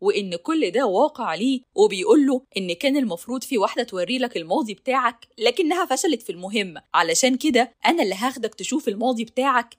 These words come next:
كل ليلة كريسمس مميزة عدت عليك. وبياخده للوقت اللي كان فيه كلينت صغير وأخته كاري عايشة،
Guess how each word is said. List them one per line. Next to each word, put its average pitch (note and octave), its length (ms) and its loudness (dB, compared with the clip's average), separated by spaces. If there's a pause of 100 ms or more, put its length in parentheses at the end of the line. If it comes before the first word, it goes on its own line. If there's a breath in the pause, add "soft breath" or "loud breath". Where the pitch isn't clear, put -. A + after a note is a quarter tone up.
كل C4+ 220 4
ليلة A3 360 2
كريسمس A3 580 -2
مميزة F3+ 500 0
عدت G#3+ 380 0
عليك. G#3+ 480 -4 (100)
وبياخده G#3 500 2
للوقت F3+ 440 -2
اللي E3 140 -6
كان E3+ 180 -6
فيه A#3+ 220 -10
كلينت A#3 320 -6
صغير G#3 640 0
وأخته F#3 420 2
كاري B3+ 300 0
عايشة، G3 480 0